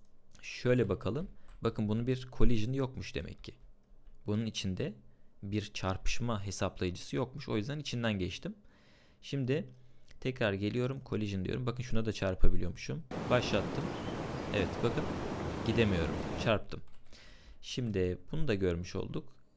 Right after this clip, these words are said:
Eski haline geri getirelim. Bir de burada show kısmı var. Bu da nedir arkadaşlar? Aslında sizin etrafınızda, e, az önceki ayarlardansa bazı şeyleri görüntülemek istemiyorsanız spesifik olarak mesela şu görünmesin, şu görünmesin istiyorsanız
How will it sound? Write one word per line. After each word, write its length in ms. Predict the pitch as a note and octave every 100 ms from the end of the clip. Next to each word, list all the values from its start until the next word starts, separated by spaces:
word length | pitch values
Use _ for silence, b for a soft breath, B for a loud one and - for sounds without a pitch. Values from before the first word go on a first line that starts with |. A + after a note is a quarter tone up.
| -
Eski 280 | C#3+ - A#2
haline 240 | - - -
geri 180 | G#2+ C#3
getirelim. 480 | C3 - A#2+ C3 - - - - - - - - - -
Bir 100 | B2+
de 100 | C3+
burada 220 | C3+ C3+
show 300 | C3 B2 B2
kısmı 340 | - - F#2+ F2
var. 220 | G2+ B2+ -
Bu 240 | - D#3
da 200 | B2+ B2 B2+
nedir 200 | C3 G#2
arkadaşlar? 600 | F#2 - F#2+ F#2 - -
Aslında 320 | A#2 - A#2
sizin 320 | A#2+ G#2+ A2
etrafınızda, 880 | A#2 A2+ - G#2 - G2 F#2 A2 B2+ B B B B B -
e, 320 | F2 F2 F2 -
az 180 | G2+
önceki 380 | G#2+ G#2 G2+ -
ayarlardansa 920 | F#2 G2 F#2+ G2 G2 G#2+ G#2+ - - -
bazı 340 | - A2 A2 G#2
şeyleri 420 | - G2+ G#2+ G2+
görüntülemek 520 | G2+ G2+ G2+ A2+ A2
istemiyorsanız 560 | - - A#2+ F#2+ F2+ F2+
spesifik 500 | - F#2 - - F2
olarak 280 | E2 E2+ G2+
mesela 400 | F#2+ G2 G2 - B B
şu 260 | - - A2
görünmesin, 640 | G2+ G#2 F#2+ - - F2+ - - b b
şu 200 | - G#2
görünmesin 460 | G#2 G2+ G2 -
istiyorsanız 720 | F#2 - G2 F2 E2 F2 -